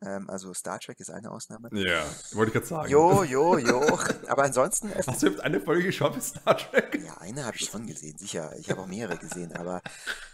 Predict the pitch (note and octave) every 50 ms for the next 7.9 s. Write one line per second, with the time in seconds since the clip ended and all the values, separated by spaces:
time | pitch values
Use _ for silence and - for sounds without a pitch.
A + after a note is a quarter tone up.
0 | - - - - - D3 D3 D#3 D3 F3+ G3+ F#3 - F3 D#3+ - - D3+ D#3+ C#3+
1 | B2+ - C#3+ C#3+ A#2+ B2+ C3+ C#3 - C3 C3 C#3 B2+ B2+ A#2+ A2+ A2+ - G#3+ C3
2 | - - - - G#3 - - A#2+ A#2+ - - - G#2+ A#2+ D#3+ G#3+ A3 G3 - E3
3 | E3 D#3 - - C3 C3+ D3+ - D#3+ D3 - A#2 A2 A#2 A2 - - C3+ A#2 A#2+
4 | A#2 - - - - - - _ _ G2+ G2 G#2 A#2 B2 A2+ - - - - -
5 | - - - - - - - - - G#2+ G#2+ G#2+ G2+ F#2 - - - - A2+ -
6 | - A#2+ C3+ - - C3 C#3+ - - C#3+ C3 C3 C3+ C3 B2+ B2 - - - -
7 | B2+ D#3 G3 A#3 A3 - - - - - F#3 - - - - - -